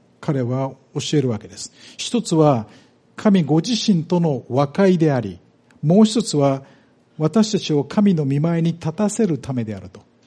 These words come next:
そのように、この二十二節の御言葉を教えています。クリスチャンである私たちは、父なる神様と和解したんです。敵として生まれてきた私たちが、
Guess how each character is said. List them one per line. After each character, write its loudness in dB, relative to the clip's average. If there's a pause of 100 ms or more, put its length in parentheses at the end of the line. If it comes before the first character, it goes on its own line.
(120)
そ -4
の 0
よ 0
う -2
に、 -2 (320)
こ -2
の -2
二 0
十 -2
二 0
節 -8
の -4
御 -4
言 -8
葉 -8
を -6
教 -8
え -12
て -10
い -14
ま -16
す。 -20 (2500)
ク 4
リ 4
ス -2
チ 2
ャ 6
ン 2
で 6
あ 8
る 4
私 2
た 0
ち -6
は、 2 (1120)
父 -4
な 2
る 0
神 -2
様 -4
と -4
和 -2
解 -2
し -8
た -8
ん -10
で -18
す。 -20 (880)
敵 -2
と 2
し -4
て 2
生 4
ま 4
れ 4
て -4
き -16
た 2
私 -2
た -4
ち -14
が、 -14